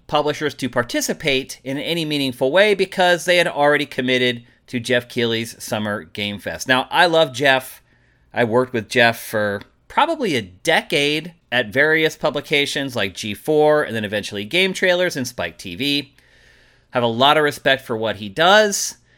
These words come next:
but Summer Game Fest was not E three. Now, that may change this year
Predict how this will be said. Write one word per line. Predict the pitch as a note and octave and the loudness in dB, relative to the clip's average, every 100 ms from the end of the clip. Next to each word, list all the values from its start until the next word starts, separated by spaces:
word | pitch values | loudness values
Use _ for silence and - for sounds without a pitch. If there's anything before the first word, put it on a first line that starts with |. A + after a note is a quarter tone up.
| _ - | _ 0
but | F3+ F3+ - _ | 2 2 -2 _
Summer | - D#4 F#4 F#4 D4+ - - | -2 2 2 0 -2 -8 -6
Game | F#3+ F#3+ F#3 | -2 -2 -4
Fest | - F3 D3 C#3+ - | -2 2 4 2 -2
was | C#3 C3 A2+ | -2 -2 -2
not | B2+ C3 C3+ C3+ C3 _ - | 0 2 4 4 2 _ -6
E | A#2+ A2+ | -4 -4
three. | - G#2+ G2 F2 | -6 -8 -6 -2
Now, | A2+ | -2
that | C3+ | -2
may | D3 | -4
change | B2+ A3+ D4 E3 | 0 0 0 -2
this | C3+ G2+ | -4 -4
year | F2+ A2+ | -6 -8